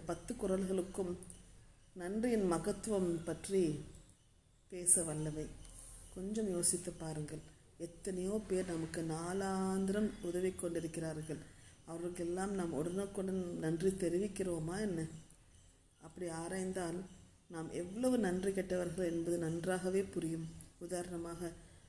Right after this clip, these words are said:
தன் நாட்டிற்காக அல்லது தன் இனத்திற்காக தனது உயிரை மட்டுமின்றி தனது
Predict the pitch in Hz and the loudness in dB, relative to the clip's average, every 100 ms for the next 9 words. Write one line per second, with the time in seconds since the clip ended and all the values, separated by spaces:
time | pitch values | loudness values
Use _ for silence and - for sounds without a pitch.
0 | - - - 185 175 175 180 214 240 226 | -20 -20 -8 -4 -2 -2 -2 0 0 0
1 | 208 196 190 175 180 180 170 165 170 196 | -2 0 0 2 0 0 -2 0 2 2
2 | 202 214 202 190 180 185 170 165 160 151 | 2 0 0 -4 -2 -2 -2 -2 0 4
3 | 175 214 233 214 170 170 165 180 175 175 | 4 4 4 4 4 2 -4 -2 -2 -2
4 | 180 175 170 165 160 | -4 -4 -4 -2 -4